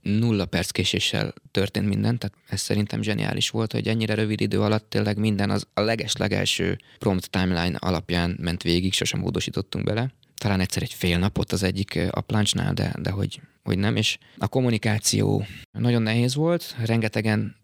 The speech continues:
ott vannak még a netpincéres időkből. Ők megérték, hogy de jó lesz Foodpandának lenni.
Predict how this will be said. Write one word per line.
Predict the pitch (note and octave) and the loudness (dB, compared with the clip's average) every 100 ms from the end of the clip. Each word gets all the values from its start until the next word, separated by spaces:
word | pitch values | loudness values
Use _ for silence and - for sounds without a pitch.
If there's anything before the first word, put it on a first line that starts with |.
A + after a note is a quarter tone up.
| - | -4
ott | A2+ - | -4 -2
vannak | G#2+ G#2+ G#2 - | -2 0 0 2
még | G#2+ G2 | 2 2
a | |
netpincéres | F#2 F#2+ G#2 G#2 - B2+ | 2 0 -4 -2 -2 -2
időkből. | C#3 C#3+ C#3+ D3 D#3+ _ - | -2 -2 0 -2 -4 _ -4
Ők | G#2+ | 0
megérték, | G#2+ G2 F#2 F#2+ - | 2 2 2 0 -2
hogy | F#2+ | 0
de | F#2+ | 0
jó | F#2+ | 0
lesz | - | -2
Foodpandának | - - C3 C3+ C#3+ D3 | -4 -6 -4 -2 0 -2
lenni. | D3 D3 D3+ | -2 0 0